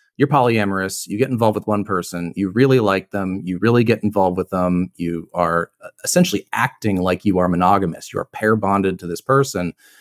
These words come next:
but then you're also maybe kind of flirting on the side, but maybe you're not as interested, right? Because you're, you're, you're absorbed with this one person and not so much with other people. And so you behave almost the exact same as a serial monogamist, where several years,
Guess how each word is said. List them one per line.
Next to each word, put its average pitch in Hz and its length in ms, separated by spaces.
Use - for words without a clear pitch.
but 143 120
then 190 140
you're 156 200
also 113 640
maybe 98 560
kind 98 140
of - 60
flirting 113 360
on 101 80
the 95 80
side, 90 420
but - 140
maybe 139 180
you're 180 120
not 160 180
as 127 100
interested, 120 560
right? 107 260
Because 101 260
you're, 104 160
you're, 104 300
you're 92 140
absorbed 107 460
with 127 140
this 113 160
one 117 180
person 117 580
and 98 160
not 110 220
so 110 120
much 104 240
with - 320
other 90 180
people. 90 440
And 92 140
so - 120
you 107 260
behave 110 880
almost 117 520
the 101 60
exact 92 380
same 113 320
as 85 80
a 87 60
serial 101 280
monogamist, 95 640
where 95 280
several 107 460
years, 104 220